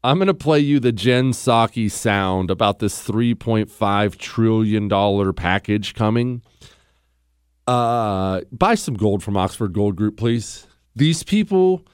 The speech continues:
I, you couldn't possibly do more to lead us towards financial ruin. And you can't do anything about that. I can't do anything about that. We're not in control. You're not in charge.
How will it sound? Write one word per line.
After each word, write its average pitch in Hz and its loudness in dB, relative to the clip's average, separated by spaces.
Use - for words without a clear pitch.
I, 151 0
you 151 0
couldn't 214 2
possibly 175 4
do 139 4
more 107 4
to 139 2
lead 113 2
us 123 0
towards 110 0
financial 107 2
ruin. 104 2
And 139 2
you 214 2
can't 170 0
do 104 4
anything 90 2
about 90 2
that. 165 6
I 233 4
can't 117 -2
do 95 -4
anything 90 -2
about 90 0
that. 147 2
We're 214 2
not 196 0
in 98 -10
control. 120 0
You're 214 4
not 147 2
in 120 -6
charge. 131 2